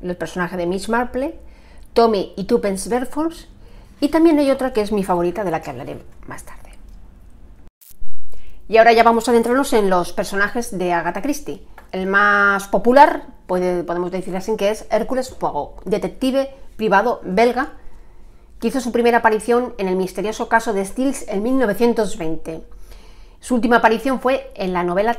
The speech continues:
Telón, que se publicó en el setenta y cinco, un año antes de la muerte de Agatha Christie. Hay que decir, como detalle significativo, que este personaje de ficción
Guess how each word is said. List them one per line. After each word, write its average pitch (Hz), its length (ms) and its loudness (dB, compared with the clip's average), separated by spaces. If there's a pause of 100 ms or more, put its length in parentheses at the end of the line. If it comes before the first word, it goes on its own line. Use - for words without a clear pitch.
(160)
Telón, 185 440 -4 (160)
que 165 140 -10
se 196 120 -10
publicó 196 320 -2
en 233 80 4
el 220 80 0
setenta 202 340 -4
y - 20 -8
cinco, 233 420 -4
un 202 180 -4
año 202 200 -2
antes 214 200 0
de 214 40 2
la 196 80 0
muerte 180 260 -2
de 170 60 -2
Agatha 156 240 -4
Christie. 151 400 -14 (1500)
Hay 226 120 2
que 240 80 6
decir, 233 320 2
como 196 280 0
detalle 208 680 2
significativo, 214 640 0
que 262 80 -4
este 240 140 -2
personaje 233 560 -4
de 202 80 -6
ficción 269 440 -4